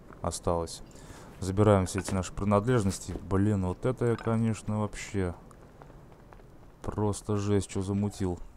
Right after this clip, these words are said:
Так, поставим пока лестницу здесь обычную. Да уж, да уж.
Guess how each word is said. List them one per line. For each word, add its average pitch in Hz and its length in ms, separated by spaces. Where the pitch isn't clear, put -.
Так, 101 280
поставим 98 440
пока 95 260
лестницу 107 440
здесь 87 180
обычную. 90 560
Да 90 520
уж, 90 160
да 92 240
уж. 85 260